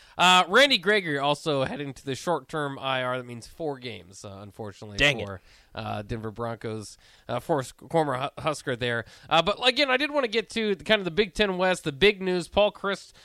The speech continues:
Speaker 1: uh, let go, making way for Jim Leonhard to, to get an opportunity there. Is this do-, would, would this move be done without Jim Leonhard in place, do you think? Or do you think this would have, they would have, uh, kind of, uh, you know,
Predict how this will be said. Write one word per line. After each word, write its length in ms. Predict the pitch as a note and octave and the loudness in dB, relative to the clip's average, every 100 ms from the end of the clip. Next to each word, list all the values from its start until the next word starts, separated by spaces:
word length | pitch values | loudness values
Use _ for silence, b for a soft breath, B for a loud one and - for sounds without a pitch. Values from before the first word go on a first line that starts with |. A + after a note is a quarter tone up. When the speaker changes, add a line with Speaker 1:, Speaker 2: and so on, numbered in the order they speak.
| b | b
Speaker 1:
uh, 180 | - D3 | 2 4
let 280 | D3 F#3+ - | 4 2 2
go, 320 | F3+ E3+ E3 | 4 6 6
making 300 | D#3+ F3 F3 | 4 0 0
way 120 | F3 | 0
for 140 | E3+ D#3 | 0 -2
Jim 300 | C3+ F3 E3+ | 0 0 0
Leonhard 380 | D#3+ E3+ D#3+ - | 0 0 -2 -2
to, 180 | D3+ | -2
to 160 | B2+ D#3 | -2 -4
get 140 | E3+ | -2
an 60 | D#3+ | 2
opportunity 640 | E3 - C#3+ E3 E3 D#3 | 0 0 -4 -2 0 -2
there. 380 | C3 C3+ B2 A#2 b b b b - | 0 2 2 0 b b b b 6
Is 340 | G3 G3 C#3+ | 6 6 2
this 320 | B3 D#4 - | 2 2 2
do-, 280 | F3 D#3+ F#3+ F3 | -6 4 4 6
would, 180 | G3+ A3 G#3 | 4 4 0
would 180 | A#3+ | 0
this 200 | C4 B3+ | 2 0
move 280 | A#3 A#3+ G#3 | 0 0 0
be 120 | G3+ | -2
done 280 | F3 E3+ G3 | 2 4 4
without 400 | F#3+ - F3 E3 | 0 2 2 2
Jim 280 | C#3+ F3 E3 | 0 0 0
Leonhard 280 | E3+ E3 E3+ | -2 0 -2
in 160 | D#3+ D3 | -4 0
place, 320 | D3+ F#3+ - | 0 0 -2
do 80 | G3+ | -8
you 60 | |
think? 340 | G3+ G#3+ C4 _ _ | -6 -8 -10 _ _
Or 120 | C#3 | 0
do 60 | D3 | 2
you 60 | C#3 | 2
think 200 | F3+ D3+ | -2 0
this 200 | D#3+ D3+ | -2 0
would 140 | D3 | 0
have, 240 | C3+ A#2+ | -2 -4
they 100 | C3+ | -2
would 140 | C#3+ C3+ | 0 0
have, 140 | B2 G#2+ - b b - | -4 -10 -20 b b -8
uh, 420 | B2 B2+ B2+ A#2 - - - | -4 -2 -4 -8 -16 -20 -6
kind 140 | A#3+ C4 | 0 0
of, 180 | G3 C#3+ | 0 -6
uh, 80 | D#3+ F3 E3+ E3 | -14 -14 -18 -8
you 80 | E3 | -4
know, 240 | C3 C#3+ | -2 -4